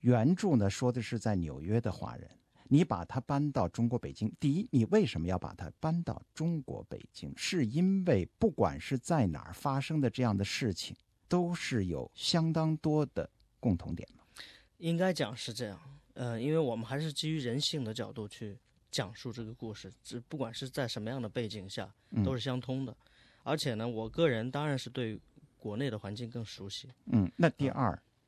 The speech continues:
Speaker 1: 发生在纽约的事情，虽然也是华人，但是和发生在北京的事情，它是不是还会有许多不同的地方？
Speaker 2: 太多不同的地方了。
Speaker 1: 在你的剧本里边，怎么样来处理这样的不同的地方？
Speaker 2: 呃，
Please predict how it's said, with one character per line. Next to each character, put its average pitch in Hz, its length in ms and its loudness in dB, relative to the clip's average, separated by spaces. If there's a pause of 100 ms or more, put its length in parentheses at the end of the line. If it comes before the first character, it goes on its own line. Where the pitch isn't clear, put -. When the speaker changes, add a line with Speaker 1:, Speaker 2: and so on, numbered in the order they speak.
(160)
Speaker 1:
发 196 240 6
生 220 160 2
在 185 140 4
纽 87 220 4
约 120 200 0
的 147 100 0
事 - 240 -6
情， - 220 -14 (240)
虽 - 200 2
然 175 200 4
也 - 180 -2
是 - 160 0
华 71 280 -2
人， 65 180 -12 (240)
但 175 140 6
是 - 140 0
和 107 280 0
发 151 180 0
生 170 180 2
在 123 140 4
北 82 240 -2
京 170 240 -2
的 160 80 2
事 90 220 -6
情， - 180 -10 (420)
它 - 140 -2
是 - 220 2
不 120 120 2
是 101 320 -2
还 104 240 4
会 180 200 4
有 110 160 4
许 - 280 -8
多 123 160 -2 (120)
不 254 100 0
同 - 160 -4 (160)
的 - 80 -14
地 - 120 -18 (100)
方？ - 100 -20 (160)
Speaker 2:
太 202 160 0
多 139 100 0
不 123 120 -6
同 107 160 -8
的 104 80 -6
地 107 160 -6
方 98 160 -12
了。 - 200 -20
Speaker 1:
在 123 140 4
你 95 160 2
的 101 100 2
剧 113 160 4
本 98 160 2
里 95 80 0
边， 87 220 -4
怎 80 160 -4
么 87 80 -6
样 117 160 -2
来 95 140 -2
处 - 340 -8
理 139 240 -8
这 - 100 -8
样 82 140 -6
的 85 80 -8
不 131 160 -4
同 - 180 -10
的 - 80 -20
地 - 160 -18
方？ - 140 -20 (380)
Speaker 2:
呃， 131 680 0